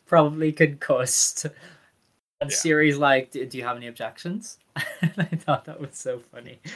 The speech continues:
Speaker 2: "Do you have anything to say, Mirai?
Speaker 1: <laughs>
Speaker 2: Anything, anything at all?" Just
Speaker 1: Uh,
Speaker 2: dead on the floor.
Speaker 1: yeah, she
Speaker 2: "No? Okay."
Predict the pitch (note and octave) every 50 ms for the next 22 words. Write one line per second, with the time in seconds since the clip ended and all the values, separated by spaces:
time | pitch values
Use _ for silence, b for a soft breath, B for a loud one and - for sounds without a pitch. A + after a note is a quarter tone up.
0 | - - - - C#3+ D3+ - D3 D3 D3 C3+ C#3 C#3 C#3+ C#3+ - - D#3+ D3 A#2
1 | G#2 G2+ F#2+ F2+ F#2+ A#2 C#3+ E3+ - _ _ _ _ _ _ _ - E3 E3+ C3+
2 | G#2 F#2+ G2 G2 G2+ A2 - E3+ F3+ F3 E3 D#3+ E3+ D3 A2+ G2 G2 A2+ C#3 -
3 | _ _ _ _ B B B B - - A#2+ G#2+ E2+ E2+ - C3+ C3 B2+ B2+ B2
4 | B2 A#2+ A2+ - - - G#2+ G3+ G3+ F3+ D#3+ D3+ D3+ C#3+ C#3+ D3 F3 F3 F3 -
5 | - F3+ E3 F#3 G3 F3+ E3+ - D#3+ D3 - - A#2 G2 F#2+ F2+ F2